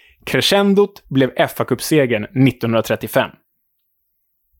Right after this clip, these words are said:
Efter andra världskrigets slut så inleddes en era med jojoåkande mellan divisionerna,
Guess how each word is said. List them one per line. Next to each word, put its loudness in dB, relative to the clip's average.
Efter 0
andra 4
världskrigets 0
slut 2
så 0
inleddes 2
en -4
era 2
med 4
jojoåkande 4
mellan 2
divisionerna, 2